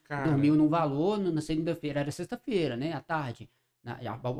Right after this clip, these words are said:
Speaker 2: bolsa fechou, estourou a, a bolsa, a, a barragem, na segunda-feira a Vale amanheceu com vinte por cento a menos
Speaker 1: Oh, pois
Speaker 2: de
Speaker 1: é,
Speaker 2: valor
Speaker 1: mas
Speaker 2: de
Speaker 1: olha
Speaker 2: mercado.
Speaker 1: só que viagem do day trade pra essa ideia do investimento também. Eu tava, eu pensei nisso agora, eu ia falar, eu lembro que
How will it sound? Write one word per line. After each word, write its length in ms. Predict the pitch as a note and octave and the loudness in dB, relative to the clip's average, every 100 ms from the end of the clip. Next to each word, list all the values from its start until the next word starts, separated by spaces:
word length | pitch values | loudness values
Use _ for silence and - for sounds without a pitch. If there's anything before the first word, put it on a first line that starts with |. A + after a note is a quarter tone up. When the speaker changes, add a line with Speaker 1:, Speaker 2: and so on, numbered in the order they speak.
| C3 | -2
Speaker 2:
bolsa 240 | D3 D3+ | -2 -2
fechou, 360 | G3 - - G#3+ | -2 -2 0 0
estourou 280 | G3+ G3+ F#3+ | 0 -2 -2
a, 40 | |
a 240 | F3 E3 | -2 -6
bolsa, 440 | D3 E3+ A#3 A3 - | -4 -4 -4 -6 -6
a, 240 | D#3+ D#3 D3+ | -4 -2 -2
a 20 | |
barragem, 560 | D3+ C#3+ D#3+ G3+ G3+ | -2 -2 0 -2 -4
na 60 | G3+ | -6
segunda-feira 600 | - E3+ F#3+ - D3+ F3+ | -6 -6 -6 -2 0 0
a 20 | |
Vale 180 | F3+ F3+ | -2 -4
amanheceu 340 | G3 F#3+ - E3+ | -2 -4 -4 -6
com 120 | F#3 | -6
vinte 160 | F3 | -8
por 100 | - | -10
cento 160 | - F3+ | -12 -8
a 40 | A#3 | -4
menos 360 | G#3 D#3+ E3+ | -2 -2 -2
Speaker 1:
Oh, 120 | E3+ | -6
pois 260 | D3+ F3+ G3 | -6 -4 -4
Speaker 2:
de 60 | C#3 | 0
Speaker 1:
é, 20 | |
Speaker 2:
valor 140 | D3 | 0
Speaker 1:
mas 120 | C#3+ C3 | 0 0
Speaker 2:
de 60 | |
Speaker 1:
olha 80 | D3 | 0
Speaker 2:
mercado. 160 | D#3 E3+ | 0 0
Speaker 1:
só 120 | D3 | -2
que 120 | D3 | -2
viagem 480 | C3 A#2 A#2 C3+ B2+ | -2 0 0 -2 -2
do 100 | C3+ | 0
day 240 | C3+ C#3 | 0 0
trade 400 | C#3 C3+ C#3 D#3 | 0 2 2 2
pra 140 | - C#3+ | 0 0
essa 120 | C#3+ | 0
ideia 220 | D3 C3 C#3 | 0 2 2
do 120 | C3+ | 0
investimento 680 | C#3 B2+ C3+ C#3 B2 A#2+ A#2 | 0 0 0 0 0 -2 -4
também. 280 | A#2 A2+ A2 - - C#3 | -4 -4 -6 -16 -12 -6
Eu 80 | |
tava, 240 | D3+ E3+ - | -2 -4 0
eu 100 | G3 | 0
pensei 220 | G#3 F#3+ | 2 2
nisso 180 | A3+ - | 2 0
agora, 460 | E4 - D3 D#3 C3 | -2 0 2 2 2
eu 60 | C3 | -2
ia 60 | |
falar, 320 | D3 E3 D3 | 0 0 0
eu 80 | E3+ | 0
lembro 240 | E3 F#3 G3+ | 0 -2 -2
que 340 | G3+ E3+ - | -4 -4 -8